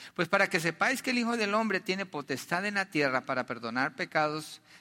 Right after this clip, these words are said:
dice entonces al paralítico, "Levántate, toma tu casa, toma tu cama y vete a tu casa". Miremos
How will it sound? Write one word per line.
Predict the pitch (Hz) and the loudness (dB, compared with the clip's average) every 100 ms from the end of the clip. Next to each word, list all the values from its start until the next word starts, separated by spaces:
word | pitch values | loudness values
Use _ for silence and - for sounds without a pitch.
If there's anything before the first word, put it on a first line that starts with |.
| - | -4
dice | 135 156 | -2 -2
entonces | 143 151 147 143 | -6 -6 -6 -6
al | 143 123 | -6 -2
paralítico, | 120 117 123 135 151 - 127 | -2 -2 -4 -8 -10 -8 -6
"Levántate, | 120 113 139 190 202 202 202 208 - - _ _ | -4 0 0 0 -2 -2 -2 -8 -12 -20 _ _
toma | 135 139 | -6 -6
tu | 135 127 | -6 -2
casa, | 151 160 - 175 180 _ _ _ _ | 0 0 -4 -6 -8 _ _ _ _
toma | 156 175 | 0 0
tu | 170 | 0
cama | - 160 175 | -2 0 0
y | |
vete | 147 135 143 | -4 -4 -6
a | 131 | -8
tu | 123 | -8
casa". | - - - _ _ _ _ _ _ _ _ _ - | -10 -10 -12 _ _ _ _ _ _ _ _ _ -10
Miremos | 156 214 247 220 - | -6 -4 -4 -6 -12